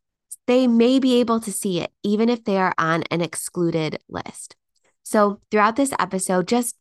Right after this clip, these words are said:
keep in mind this is not a perfect practice, but it can save money and headaches when done strategically.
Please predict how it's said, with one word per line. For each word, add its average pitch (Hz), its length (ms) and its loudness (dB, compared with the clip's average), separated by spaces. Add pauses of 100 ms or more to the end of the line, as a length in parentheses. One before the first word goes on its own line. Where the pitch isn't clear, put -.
(140)
keep 233 240 -2
in 277 100 0
mind 180 280 2
this 190 160 -8
is 190 140 -4
not 185 340 0
a 220 60 -6
perfect 220 400 -8
practice, 170 480 -4 (380)
but 277 100 0
it 294 140 -2
can 254 360 0
save 226 380 0
money 185 520 2
and 190 100 -2
headaches 170 560 -6 (140)
when 202 500 0 (100)
done 170 300 0
strategically. - 840 -8